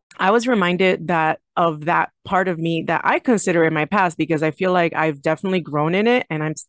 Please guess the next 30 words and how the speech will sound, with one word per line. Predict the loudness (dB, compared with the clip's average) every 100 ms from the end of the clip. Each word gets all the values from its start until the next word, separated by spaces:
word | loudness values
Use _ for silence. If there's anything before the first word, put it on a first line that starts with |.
| -14
I'm | -14
still | -12 -2 2 2 2
a |
work | 2 0
in | -2
progress. | -4 -2 0 0 0 -2 -12 -20 -20 -20 -10 0
But, | 2 2 0 0
um, | 2 2 0 -4 -2
what | 0
I | 0 0
did | 2 2 2
was | -2 -2
I | -2
had | 0
al-, | -2 -2 -4
I | -6
had | -4 -2
allowed | 0 0 2 2 0
the | -4
voice | -4 -2 -2 -2
of | -6
negativity, | -6 -8 -8 -4 -2 -2 -2 -6 -10 -14 -6
the | -2
voice | 2 0 -2
of | -6
the | -8
past | -6 -2 0 0 -2
to | -8
tell | -4 -4
me, | -2 -4 -8